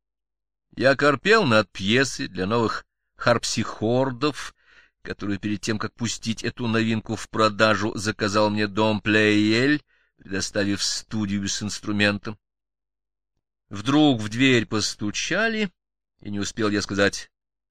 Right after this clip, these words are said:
«Энтре», как через порог шагнул Стравинский со своей тенью Артуром Лурье.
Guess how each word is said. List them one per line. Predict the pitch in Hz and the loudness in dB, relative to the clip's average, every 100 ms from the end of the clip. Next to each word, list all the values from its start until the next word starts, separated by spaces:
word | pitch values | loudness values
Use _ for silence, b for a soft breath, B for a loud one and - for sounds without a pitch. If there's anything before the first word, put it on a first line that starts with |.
| - | -2
«Энтре», | 107 104 110 135 190 220 247 _ _ - | 0 2 6 8 6 2 -4 _ _ -12
как | 107 - | -10 -6
через | 104 - | -6 -4
порог | 107 110 | -4 -2
шагнул | - 98 101 98 | -2 -2 -2 -4
Стравинский | - 95 95 95 196 233 - 208 202 | -4 0 0 0 -4 -4 -6 -6 -8
со | - | -8
своей | 113 - 87 | -10 -6 -8
тенью | 87 - 139 147 151 | -6 -6 -4 -4 -4
Артуром | 104 90 101 110 120 | -6 -6 -8 -6 -6
Лурье. | 117 104 90 90 | -8 -4 -2 -2